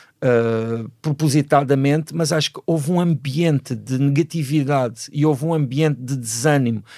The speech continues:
e houve um ambiente que, que não era positivo, não era, porque eu compreendo que muitas vezes há situações que são duras e que nós temos de, de lidar com elas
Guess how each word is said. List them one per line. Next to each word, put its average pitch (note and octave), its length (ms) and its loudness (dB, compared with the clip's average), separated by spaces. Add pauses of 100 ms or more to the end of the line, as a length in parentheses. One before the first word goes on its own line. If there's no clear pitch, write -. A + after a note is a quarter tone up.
(140)
e C#3 120 2
houve D3 220 2
um D#3+ 100 2
ambiente D3+ 760 0 (400)
que, E3 600 4 (260)
que E3 100 -2
não F#3 220 2
era G3+ 180 2
positivo, B2 880 -2 (140)
não D#3+ 240 2
era, E3+ 440 2 (460)
porque E3 320 -2 (840)
eu G3+ 120 2
compreendo E3+ 840 2
que - 120 -6
muitas D3+ 400 4
vezes D3+ 840 0
há C3+ 160 0
situações D3+ 520 -2
que - 100 -12
são E3 140 2
duras C#3+ 680 4
e C#3 120 -4
que - 120 -14
nós C3+ 240 -2
temos C3+ 400 0
de, A#2 600 2
de A2+ 140 -8
lidar C#3 240 2
com C3 240 0
elas B2+ 500 0